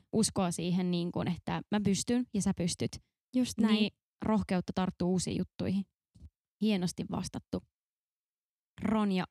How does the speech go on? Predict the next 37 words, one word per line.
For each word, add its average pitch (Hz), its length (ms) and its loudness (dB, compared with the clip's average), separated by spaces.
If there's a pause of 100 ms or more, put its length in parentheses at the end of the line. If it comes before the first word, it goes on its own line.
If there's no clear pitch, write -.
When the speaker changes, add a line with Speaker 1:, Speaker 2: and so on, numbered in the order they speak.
Speaker 1:
onks 285 280 0
sua 254 200 0 (120)
autettu 196 500 -2
sun 190 360 -6
työssä? 190 440 0 (380)
Ja - 100 -2
oot 262 140 0
sä 311 80 -4
kokenut, 247 460 -2
että 202 260 -2
sä 196 160 -2
oot 190 120 -4
saanut 196 340 0
apua – 190 500 0 (420)
tai 180 140 0
kannustusta 185 720 -2
muun 202 180 4
muassa 190 220 2
sun 180 240 2
naiskollegoilta? - 1040 -2 (220)
Tuleeko 226 200 0
sulla 220 120 0
mieleen 202 260 2
jotain 175 220 0
tiettyjä - 340 -2
kollegoilta, 110 580 -2 (200)
kollegoita 214 480 2
esimerkiksi, 180 580 -2 (460)
josta 185 260 -4
ihan 185 180 2
pulpahtaa 190 500 -4
semmonen, - 380 -10
että - 160 -14 (720)
vitsit, 175 280 -8 (160)
nää 226 140 0
on 214 100 2
kyllä, 180 140 -2